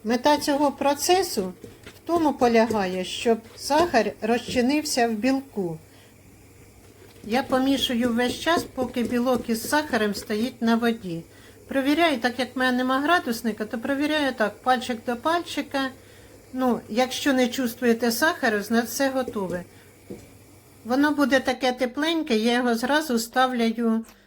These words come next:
у міксер і починаю збивати. Починаю збивати зразу на маленькій швидкості, а тоді швидкість пришвидшується,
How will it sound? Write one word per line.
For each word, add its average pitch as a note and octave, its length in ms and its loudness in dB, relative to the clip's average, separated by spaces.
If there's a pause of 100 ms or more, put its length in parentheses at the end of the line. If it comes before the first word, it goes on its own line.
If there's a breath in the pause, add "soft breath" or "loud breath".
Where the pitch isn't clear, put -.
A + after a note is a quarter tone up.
(120 loud breath)
у A#3 100 -2
міксер F#3+ 580 -2 (200)
і - 100 2
починаю C#4+ 460 2
збивати. G#3+ 480 0 (200)
Починаю D#4 320 0 (100)
збивати B3+ 360 2
зразу A#3 280 2
на C#4 120 4
маленькій A3 680 0
швидкості, C#4 600 0 (460)
а - 100 2
тоді E4 280 4
швидкість B2 480 4
пришвидшується, C3+ 800 6